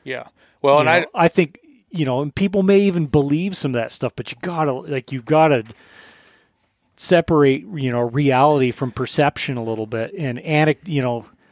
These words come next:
Speaker 2: and you gotta sell anecdotes. I think, you know, stories and experiences do mean something, but you have to keep, like, remember the context in which they do
Speaker 1: It
Speaker 2: mean
Speaker 1: was told,
Speaker 2: something.
Speaker 1: yeah.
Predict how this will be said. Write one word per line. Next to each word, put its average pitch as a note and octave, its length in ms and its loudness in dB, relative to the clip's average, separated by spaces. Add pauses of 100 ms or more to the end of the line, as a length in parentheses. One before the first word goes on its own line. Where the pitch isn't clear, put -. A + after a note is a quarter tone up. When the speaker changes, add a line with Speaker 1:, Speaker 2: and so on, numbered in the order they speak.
(280)
Speaker 2:
and C3 100 -4
you C3 80 -6
gotta C#3+ 200 4
sell D#3+ 500 2 (320)
anecdotes. D#3+ 640 2
I C#3 80 4
think, D#3 300 -4
you C3 60 -4
know, A#2 100 -4
stories C#3+ 920 0
and B2 380 -6
experiences C3+ 760 -2
do D#3 260 0
mean D#3 280 2
something, B2+ 500 -2 (100)
but - 160 -2
you C3+ 100 -2
have C#3+ 160 4
to - 60 -20
keep, - 260 -6 (520)
like, - 160 -4
remember D#3 320 4
the C3 80 -2
context E3 800 2
in F3+ 320 -6
which - 400 -2 (140)
they C#3 300 2
do D3+ 200 2
Speaker 1:
It D#3 80 2
Speaker 2:
mean C3+ 60 2
Speaker 1:
was B2 200 0
told, B2 260 0
Speaker 2:
something. A#2 120 -6
Speaker 1:
yeah. A2 260 -6